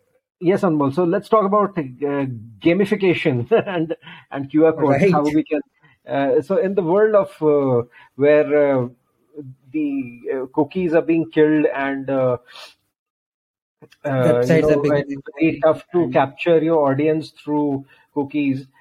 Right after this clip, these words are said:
Speaker 1: uh, uh, and there's so I O S, uh, new versions in place, uh, right? I O S sixteen, uh, uh, it's getting even more difficult to capture your audience. Uh, uh,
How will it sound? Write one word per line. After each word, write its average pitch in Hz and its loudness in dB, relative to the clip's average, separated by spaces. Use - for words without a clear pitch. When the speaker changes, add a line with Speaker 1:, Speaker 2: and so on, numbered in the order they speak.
Speaker 1:
uh, - -16
uh, 127 -4
and 139 -4
there's 139 -2
so 143 -2
I 143 0
O 156 6
S, - 0
uh, 127 0
new 139 0
versions 139 0
in 139 -2
place, 139 -2
uh, 120 -8
right? 139 -2
I 131 0
O 135 0
S 135 -6
sixteen, 135 -4
uh, 123 -4
uh, 123 -2
it's 131 -10
getting 139 -2
even 151 2
more 151 2
difficult 143 -4
to 151 -4
capture 143 -4
your 135 0
audience. 143 -4
Uh, 123 -4
uh, 135 -6